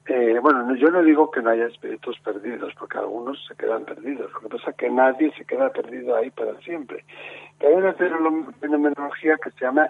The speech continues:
impregnación, ¿no? Cuando en un lugar sucede algo positivo o no positivo,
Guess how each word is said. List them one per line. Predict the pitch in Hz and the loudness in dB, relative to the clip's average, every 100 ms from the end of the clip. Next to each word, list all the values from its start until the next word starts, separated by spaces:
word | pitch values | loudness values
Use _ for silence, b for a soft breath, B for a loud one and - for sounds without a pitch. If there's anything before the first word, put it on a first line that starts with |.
| - | 0
impregnación, | 143 - 135 131 135 123 - 220 170 _ _ | -6 0 0 0 0 -2 4 6 4 _ _
¿no? | 180 _ | -20 _
Cuando | - - - - | -12 -8 -8 -8
en | 127 | -4
un | 160 185 | 0 6
lugar | 190 190 165 - B B B - | 8 8 6 4 B B B -12
sucede | - 135 165 170 | -8 0 4 8
algo | 156 151 156 196 - B B _ | 8 8 6 2 0 B B _
positivo | 113 - 123 147 156 135 120 | -14 -10 -6 4 4 6 2
o | - 113 113 | 0 -2 -2
no | 127 | -4
positivo, | - 139 156 139 160 156 190 | -4 -6 -4 2 4 6 4